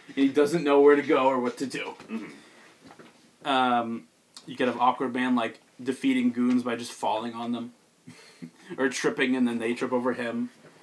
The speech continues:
Speaker 2: Have a scene. Hey, it, it shouldn't, like, every time Patrick Warburton, like,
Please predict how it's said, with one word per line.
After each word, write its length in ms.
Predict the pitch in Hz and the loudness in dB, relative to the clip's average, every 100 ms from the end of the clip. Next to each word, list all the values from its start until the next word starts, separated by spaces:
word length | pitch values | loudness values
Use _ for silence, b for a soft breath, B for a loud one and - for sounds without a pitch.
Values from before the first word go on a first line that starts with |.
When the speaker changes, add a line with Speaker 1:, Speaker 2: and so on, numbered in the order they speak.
| B B B | B B B
Speaker 2:
Have 140 | - 98 | -8 -6
a 20 | |
scene. 380 | - 101 95 - _ - | -8 -8 -8 -12 _ -6
Hey, 200 | 175 - | 0 0
it, 240 | - - _ - - | 0 -6 _ -18 -14
it 80 | |
shouldn't, 320 | - 220 - 131 | -8 -8 -8 -6
like, 140 | 113 | -4
every 240 | 117 117 | -4 -4
time 460 | 117 117 117 117 113 - | -4 -4 -4 -6 -14 -6
Patrick 300 | 113 110 107 | -6 -6 -8
Warburton, 600 | 104 104 107 107 107 110 104 | -8 -4 -4 -4 -8 -10 -12
like, 220 | 98 | -12